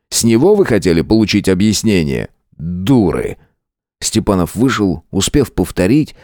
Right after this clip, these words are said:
чтобы она сидела на месте и ни к чему не прикасалась.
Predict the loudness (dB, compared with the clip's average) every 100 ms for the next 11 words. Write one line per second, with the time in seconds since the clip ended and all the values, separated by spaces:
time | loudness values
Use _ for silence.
0 | _ -4 -2 2 2 0 0 -2 0 -2
1 | 0 2 2 2 0 -2 -2 -2 -2 -2
2 | -2 -2 -2 -4 -4 -2 -4 -4 -8